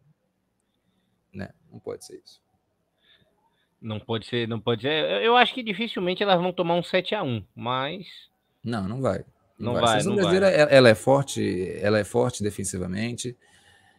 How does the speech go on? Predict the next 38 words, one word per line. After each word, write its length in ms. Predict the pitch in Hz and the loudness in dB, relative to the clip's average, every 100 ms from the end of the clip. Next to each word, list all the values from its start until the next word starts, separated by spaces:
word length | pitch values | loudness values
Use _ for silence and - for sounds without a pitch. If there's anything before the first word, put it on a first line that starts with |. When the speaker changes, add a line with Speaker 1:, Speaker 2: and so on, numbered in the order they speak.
| _ _ | _ _
Speaker 1:
Ela, 760 | 101 101 104 104 104 101 101 98 | -2 0 2 2 2 2 0 0
é, 160 | 104 104 | -2 0
ela 180 | 107 110 | 0 0
tem 160 | 117 | -2
várias, 760 | 92 101 139 151 123 104 - - - _ _ - | 0 6 6 6 4 2 -4 -12 -20 _ _ -14
vários 520 | 107 165 214 147 - _ | 0 2 2 -4 -8 _
atributos 420 | - 113 117 135 - | -2 2 2 0 0
que 200 | 143 135 | 0 0
nenhuma, 340 | 143 156 190 - - | -2 0 -2 -4 0
todas 300 | 208 220 160 | 2 4 2
as 100 | 135 | 2
seleções, 320 | 135 120 127 | 0 -2 -4
eu 40 | |
sempre 180 | 127 - | -4 -4
falo 180 | 185 123 | 0 0
isso, 120 | 95 - - - - | -2 -8 -20 -20 -2
todas 260 | 180 214 | 0 2
as 120 | 180 143 | 0 0
seleções 480 | 143 131 135 135 | -2 -2 -4 -4
no 160 | 127 185 | -4 0
mundo 280 | 165 185 185 | 2 2 2
têm 140 | 151 | -2
dificuldade 380 | 143 - 120 117 | -6 -2 0 0
com 100 | 107 | -4
a 40 | |
gente. 280 | 95 82 - _ _ _ _ _ _ _ _ _ | -6 -6 -16 _ _ _ _ _ _ _ _ _
Aquela 240 | - 160 165 | 6 8 6
dificuldade 380 | - 143 135 | 6 4 4
que 80 | - | 4
o 60 | 127 | 4
Portland 420 | 123 120 117 107 | 6 4 2 2
teve 260 | 120 131 117 | 4 4 2
com, 240 | 110 101 | -2 -2
com 120 | 107 | 0
o 40 | 98 | 2
Orlando, 320 | 104 127 123 | 2 2 6
na 100 | 107 | 6
velocidade, 800 | 104 107 - 98 120 151 95 | 8 6 4 4 4 4 -4